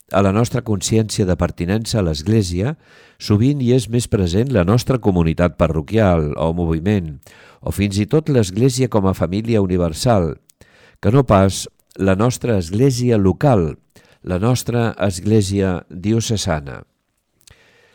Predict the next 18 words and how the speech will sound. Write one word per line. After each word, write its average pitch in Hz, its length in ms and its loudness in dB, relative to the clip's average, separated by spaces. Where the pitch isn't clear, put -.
Per 95 160 0
això, 135 460 2
avui, 110 460 0
dia 113 400 6
de 92 320 2
Germanor, 92 800 0
dia 107 540 0
de 95 180 0
l'Església 87 920 -2
diocesana, 92 880 -4
dia, 110 240 4
per 123 240 4
tant, 123 240 -2
de 120 80 2
la 104 100 4
diòcesi 95 600 -2
de 98 180 0
Terrassa, 101 640 -4